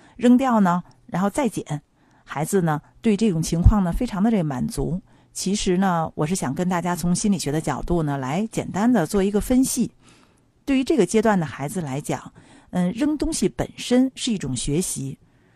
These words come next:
嗯，其实我们平时呢，生活当中总认为呢，学习是一种对知识的学习，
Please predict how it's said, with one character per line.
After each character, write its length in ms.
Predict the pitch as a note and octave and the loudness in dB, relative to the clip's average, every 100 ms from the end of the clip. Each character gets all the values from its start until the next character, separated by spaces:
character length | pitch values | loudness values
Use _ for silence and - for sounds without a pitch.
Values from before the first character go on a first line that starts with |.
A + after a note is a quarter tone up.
| _ _ | _ _
嗯， 180 | - E3 | -4 -2
其 160 | G3 A#3 | -2 -2
实 80 | C4+ | 0
我 100 | D#3 | 0
们 120 | C#3 | 4
平 300 | - D#3 F#3+ | 2 2 -2
时 240 | - C#3 | -2 -2
呢， 180 | F3 F3+ | -2 -2
生 180 | D#3 G3 | -2 -2
活 120 | F#3 | -2
当 180 | F#3 F3+ | -2 -2
中 180 | G3 G3 | 0 0
总 160 | G3 - | -2 -2
认 200 | G3 F#3+ | 0 0
为 160 | C3 | 0
呢， 160 | D#3+ E3 | 0 0
学 240 | - D3+ | 0 0
习 280 | G#3 - D3+ | -2 -4 -6
是 120 | F#3 | -4
一 60 | G#3 | -4
种 180 | E3 C#3 | -4 -4
对 200 | G#3 G3 | -2 -2
知 180 | - D4+ | -4 -8
识 140 | A#3+ | -6
的 100 | B2+ | -8
学 240 | A2+ C#3+ | -6 -6
习， 380 | C#3+ - - C3+ | -6 -8 -10 -12